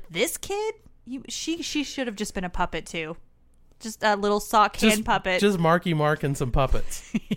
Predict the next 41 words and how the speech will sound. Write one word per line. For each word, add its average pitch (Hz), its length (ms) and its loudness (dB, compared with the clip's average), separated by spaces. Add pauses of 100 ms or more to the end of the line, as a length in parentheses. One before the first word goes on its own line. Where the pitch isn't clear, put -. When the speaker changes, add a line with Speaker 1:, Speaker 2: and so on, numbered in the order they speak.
(100)
Speaker 1:
Yeah. 247 80 4 (580)
Speaker 2:
Or, 196 220 4
or 185 140 6
fuck 240 280 4
it, 135 140 -6
just 190 200 -4
John 202 280 2
Leguizamo 156 600 2
and 120 100 -4
some 113 120 -4
puppets. 143 360 0
Speaker 1:
Yes. 214 580 2 (160)
Yes, 190 320 0
please. 170 640 -6
Speaker 2:
Yeah. 139 260 0
Speaker 1:
I 208 140 4
will 202 140 0
watch 175 320 -6
that. 143 260 -10 (460)
So 240 480 0 (180)
the 226 220 -10
other 339 180 0
thing 392 220 0
that - 100 -6
we 226 140 -6
were 214 80 -2
talking 196 420 -2
about, 165 340 -2
and 196 140 -8
it 196 80 -8
made 233 220 -6
me 277 100 -4
laugh 202 300 -2
a 202 40 -4
whole 190 200 -4
lot, 165 280 -2
is 185 160 -10
how 175 360 -2 (400)
only 359 320 -2
Mark 240 320 -4
Wahlberg 180 640 -6